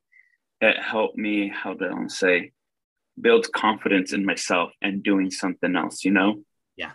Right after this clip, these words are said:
Speaker 1: Just, you know, I had a lot of anxiety, and making pizza and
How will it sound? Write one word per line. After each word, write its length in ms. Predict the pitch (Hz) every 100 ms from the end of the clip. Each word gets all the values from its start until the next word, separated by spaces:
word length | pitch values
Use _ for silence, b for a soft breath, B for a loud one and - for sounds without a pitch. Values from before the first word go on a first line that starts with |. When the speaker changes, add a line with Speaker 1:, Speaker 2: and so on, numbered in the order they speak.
| _ -
Speaker 1:
Just, 220 | 107 -
you 80 | 110
know, 100 | 101
I 220 | 95 110
had 300 | 104 113 104
a 80 | 104
lot 140 | 98
of 60 | 95
anxiety, 760 | 95 90 90 90 95 95 92 90
and 200 | 90 92
making 360 | 87 - 87 -
pizza 600 | 101 90 - 87 90 -
and 280 | 98 90